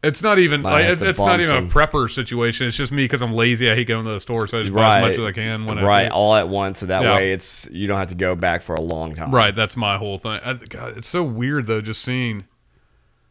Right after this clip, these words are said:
Speaker 1: um, the, the stores completely packed and the roads completely empty. The grocery stores. I, I went by three of 'em today. Different. Not, I didn't go in, just driving by. But, uh,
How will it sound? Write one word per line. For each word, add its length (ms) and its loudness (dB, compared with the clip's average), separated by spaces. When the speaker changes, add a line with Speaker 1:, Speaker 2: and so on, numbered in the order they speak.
Speaker 1:
um, 440 -2
the, 260 -4
the 140 -6
stores 600 0
completely 460 -4
packed 420 -2
and 80 -10
the 80 -6
roads 360 -2
completely 500 -4
empty. 480 -8
The 160 -8
grocery 400 -6
stores. 380 -6
I, 180 -4
I 60 -4
went 220 -2
by 180 2
three 280 -2
of 80 -2
'em 140 -8
today. 280 -2
Different. 300 -8
Not, 200 2
I 60 2
didn't 160 -2
go 180 0
in, 180 -2
just 160 -12
driving 300 -4
by. 220 -4
But, 200 -8
uh, 300 -2